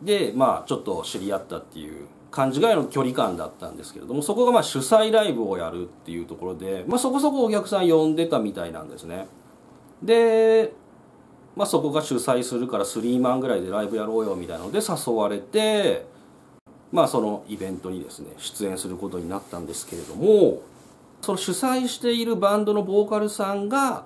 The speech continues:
アムウェイをやっていて、まあ、何がすごいかっていうとですね、これライブハウスにアムウェイの空気清浄機をですね、何個ぐらいだろう？六個ぐらいですかね、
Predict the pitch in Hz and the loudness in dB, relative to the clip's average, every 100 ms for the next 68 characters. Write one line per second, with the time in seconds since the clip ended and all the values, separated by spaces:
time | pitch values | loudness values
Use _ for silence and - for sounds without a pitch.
0 | - 180 170 127 107 98 87 85 78 71 | -4 4 6 6 2 -2 -6 -10 -14 -18
1 | - - 214 139 98 - - - 92 92 | -20 0 2 4 2 -4 -14 -10 -10 -10
2 | - 208 214 190 113 - - - - - | 0 2 4 2 0 -6 -18 -20 -20 -20
3 | - - 113 143 269 220 - 101 101 87 | -20 -8 0 4 6 6 2 -2 -4 -4
4 | 80 69 69 - - - - 123 101 196 | -12 -18 -18 -18 -18 -18 -8 -4 0 4
5 | 294 320 302 233 - - 87 95 82 - | 6 6 4 2 0 -4 -8 -8 -8 -6
6 | - 285 302 - 82 98 90 - - - | 4 6 8 6 -2 -8 -10 -12 -20 -16
7 | - 277 285 - 277 254 240 - - 85 | 2 6 6 4 2 2 4 2 2 -6
8 | 71 - 82 80 - - - - 107 185 | -10 -12 -12 -12 -14 -20 -18 -10 0 4
9 | 285 349 330 123 - - 147 190 - - | 6 8 6 4 -2 4 4 4 -2 4
10 | 339 359 131 - - 95 92 | 6 8 6 0 -4 -6 -6